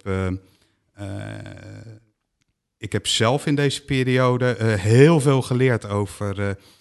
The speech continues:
eh, over de B B V en over, eh, eh, over de investeringen en de kredieten en hoe je daarmee om moet gaan. En, eh, nou, wij komen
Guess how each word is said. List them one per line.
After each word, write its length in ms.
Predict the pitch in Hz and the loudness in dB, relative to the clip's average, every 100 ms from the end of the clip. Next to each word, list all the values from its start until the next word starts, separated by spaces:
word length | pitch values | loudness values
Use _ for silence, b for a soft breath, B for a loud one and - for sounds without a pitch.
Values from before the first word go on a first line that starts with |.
| b b | b b
eh, 240 | 95 98 95 | -8 -4 0
over 260 | 107 113 | 0 0
de 160 | 104 113 | 2 2
B 40 | |
B 80 | 107 | 2
V 320 | 101 120 147 - B B | 2 4 2 -2 B B
en 200 | - 107 | -6 -2
over, 460 | 104 107 - 104 101 104 | 0 0 0 -4 -4 -4
eh, 340 | 101 98 101 | -4 -2 -4
eh, 340 | 98 101 101 98 | -6 -8 -8 0
over 220 | 113 113 | 0 0
de 60 | 120 | 0
investeringen 600 | 113 - 139 139 135 117 | 0 4 4 4 4 2
en 60 | |
de 80 | 113 | 0
kredieten 460 | - 117 127 143 120 | 0 0 0 0 0
en 100 | 120 | 2
hoe 160 | 123 | 4
je 80 | 123 | 2
daarmee 460 | 120 120 117 120 110 | 2 0 0 -2 -2
om 140 | 120 | -2
moet 140 | 123 120 | -2 -4
gaan. 320 | 120 123 131 | -6 -6 -4
En, 260 | 104 101 - B B B _ | -4 -4 -6 B B B _
eh, 260 | 95 95 95 98 | -6 -6 -6 -8
nou, 160 | 90 | -8
wij 100 | 90 | -6
komen 400 | 95 104 98 95 | -2 0 0 -2